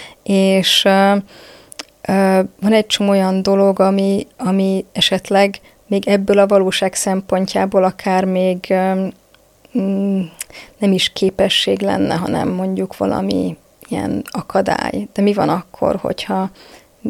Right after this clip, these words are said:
ezeket a dolgokat attól függően tudjuk mondjuk korlátnak, akadálynak, vagy lehetőségnek, képességnek tekinteni,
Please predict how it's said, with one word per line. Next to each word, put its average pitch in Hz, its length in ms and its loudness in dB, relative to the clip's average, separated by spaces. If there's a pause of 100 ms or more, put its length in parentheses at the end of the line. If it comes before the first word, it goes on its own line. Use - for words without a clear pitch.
(260)
ezeket 185 520 -2
a 190 40 0
dolgokat 190 540 0
attól 196 400 0
függően 185 560 -2
tudjuk 180 600 -6
mondjuk 180 400 -4
korlátnak, 185 760 0
akadálynak, 196 880 -2
vagy 185 180 -2
lehetőségnek, 190 880 -2
képességnek 190 840 -4
tekinteni, 202 760 -2